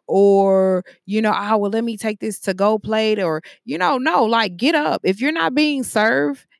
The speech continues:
get up from the table. Sir, get up from the table. Ma'am,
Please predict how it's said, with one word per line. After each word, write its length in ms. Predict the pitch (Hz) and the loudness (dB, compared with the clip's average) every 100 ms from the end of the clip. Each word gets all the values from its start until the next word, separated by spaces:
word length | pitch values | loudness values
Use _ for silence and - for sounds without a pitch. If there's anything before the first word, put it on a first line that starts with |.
| _ 175 | _ -4
get 200 | 247 294 | 0 0
up 160 | 285 | 0
from 160 | 294 277 | -2 -6
the 80 | 277 | -4
table. 580 | 311 330 - 120 82 _ _ _ _ _ _ | -4 -4 -6 -10 -10 _ _ _ _ _ _
Sir, 640 | - - 196 190 202 247 - _ _ _ _ 185 | -8 0 2 2 0 -4 -8 _ _ _ _ -4
get 160 | 202 294 | 0 0
up 140 | 311 | 0
from 160 | 294 285 | -2 -4
the 100 | 277 | -4
table. 460 | 294 311 220 190 | -2 -2 0 -2
Ma'am, 560 | 156 170 180 185 208 | -2 -4 -2 -2 -2